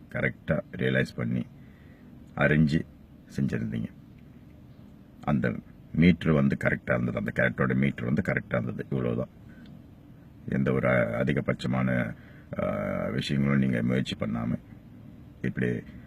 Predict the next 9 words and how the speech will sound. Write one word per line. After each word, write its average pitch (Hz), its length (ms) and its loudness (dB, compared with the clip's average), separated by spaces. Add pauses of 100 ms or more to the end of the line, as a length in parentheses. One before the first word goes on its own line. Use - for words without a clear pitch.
(320)
ஆ, - 60 2 (680)
கரெக்டா - 380 0
இந்த 67 160 2
கேரக்டருக்கு 73 260 4
என்ன 69 200 4
தேவையோ, 71 300 6
அதை 73 120 6
மட்டும் 67 200 0 (100)
செஞ்சிருந்தீங்க. 64 500 0